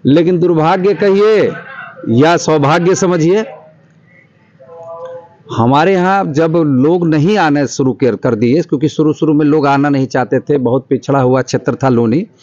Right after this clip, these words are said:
लेकिन बाद में बिल्डर लोग यहाँ के बिल्डर फ्लैट बनाने लगे, तो एक प्लॉट में जहाँ एक परिवार होना चाहिए था, यहाँ एक-एक प्लॉट में सोलह सोलह परिवार आ गए। उस हिसाब से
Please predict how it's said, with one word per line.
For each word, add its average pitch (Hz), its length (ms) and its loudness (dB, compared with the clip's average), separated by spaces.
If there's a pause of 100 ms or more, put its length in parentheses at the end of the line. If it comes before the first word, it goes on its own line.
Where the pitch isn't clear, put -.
(340)
लेकिन 196 220 2
बाद 185 220 2
में 180 240 0
बिल्डर 160 320 2
लोग 156 320 2
यहाँ 143 220 0
के 190 120 -4
बिल्डर 135 340 2
फ्लैट 143 260 0
बनाने 123 360 0
लगे, 110 300 0 (360)
तो - 240 0
एक 214 320 2
प्लॉट 190 280 2
में 196 140 0
जहाँ 180 180 0
एक 196 300 -2
परिवार 175 380 2
होना 147 240 0
चाहिए 104 320 0
था, 147 340 -4 (340)
यहाँ 165 240 2
एक-एक 170 420 -2
प्लॉट 170 260 0
में 165 140 0
सोलह 160 300 0
सोलह 156 260 0
परिवार 147 440 2
आ 185 100 2
गए। 165 280 0 (1120)
उस 254 180 2
हिसाब 190 520 2
से 92 340 -4